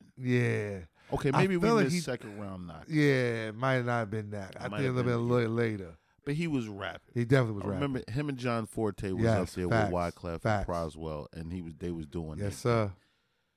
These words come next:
Speaker 2: thing. Then, this is when the show gets real,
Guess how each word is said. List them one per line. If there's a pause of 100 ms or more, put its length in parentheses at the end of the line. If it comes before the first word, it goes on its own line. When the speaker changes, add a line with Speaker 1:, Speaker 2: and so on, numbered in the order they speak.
(500)
Speaker 2:
thing.
Then, (1300)
this
is
when
the
show
gets
real,